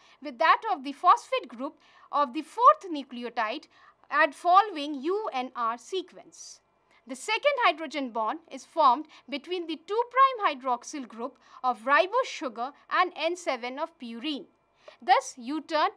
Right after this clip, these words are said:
is stabilized by means of hydrogen bond. On the other hand, tetraloops are four base hairpin loops-like structures which are formed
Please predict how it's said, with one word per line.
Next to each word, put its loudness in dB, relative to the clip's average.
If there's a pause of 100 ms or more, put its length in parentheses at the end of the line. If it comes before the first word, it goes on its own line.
is -10
stabilized 2
by 0
means -10
of -2
hydrogen -12
bond. 0 (640)
On 2
the -8
other 2
hand, 0 (260)
tetraloops -2 (140)
are 0
four 2
base -12 (200)
hairpin -2
loops-like -4
structures -8 (320)
which -4
are 4
formed -6